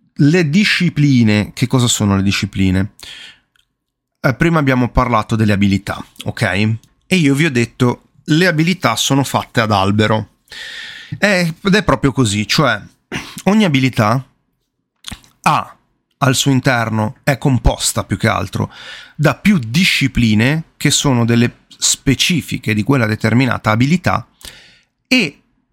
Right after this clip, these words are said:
poi ha delle competenze che sono delle specifiche delle discipline. Ok? Quindi io compro un'abilità, questa abilità è costituita da più discipline.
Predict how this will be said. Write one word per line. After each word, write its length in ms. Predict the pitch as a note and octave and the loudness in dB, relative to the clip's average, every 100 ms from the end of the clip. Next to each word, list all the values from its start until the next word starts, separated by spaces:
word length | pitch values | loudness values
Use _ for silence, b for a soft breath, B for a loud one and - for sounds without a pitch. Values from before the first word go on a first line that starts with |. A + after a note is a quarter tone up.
| _ | _
poi 460 | A3 G3+ G3 G#3 - _ | 0 2 2 0 -6 _
ha 240 | F3 F3 - | -2 -2 -2
delle 440 | D3 D#3+ D#3 D3 | 0 2 2 -2
competenze 1200 | - G#3 F#3+ - D#3+ - C3+ B2 A#2+ - B2 A#2+ - | -2 0 0 0 -2 0 0 0 0 0 0 -2 -8
che 140 | - G3 | -2 0
sono 520 | - F3 C3 A#2+ G#2+ _ _ - _ | 0 2 2 0 -4 _ _ -20 _
delle 300 | D#3 F3 F#3 | 0 2 0
specifiche 880 | F3 - A#3+ - A#3+ A#3 - A#3 D#3 | -2 -2 -2 0 -2 -2 -2 -2 0
delle 440 | D#3+ F#3 F#3 E3+ | 0 2 2 2
discipline. 800 | B2+ B2+ - A#2 F#2+ F2+ F2+ F#2 - _ _ _ _ _ - | 0 0 -2 -4 -8 -8 -6 -8 -10 _ _ _ _ _ -4
Ok? 440 | C3+ B2+ F#2+ A#2+ B B B B B | -2 0 0 -2 B B B B B
Quindi 400 | E3 B2+ G#2+ - | 0 2 0 -2
io 240 | F3+ E3+ | 0 0
compro 400 | - C3 A2 G2+ | 0 0 0 2
un'abilità, 680 | A2 G#2 G2+ G2 F#2+ A2+ F3+ - _ _ | 0 0 0 0 0 0 -2 -10 _ _
questa 280 | - E3 - | -2 0 0
abilità 300 | F3 G3 G3 | 0 0 0
è 60 | G#3+ | -2
costituita 560 | - - D3 D3 D3 | -2 -4 -2 -2 0
da 120 | C#3+ B2+ | 0 0
più 120 | B2 | 0
discipline. 720 | A2+ - G#2 G2+ G2 G2 | 0 0 -4 -4 -2 -4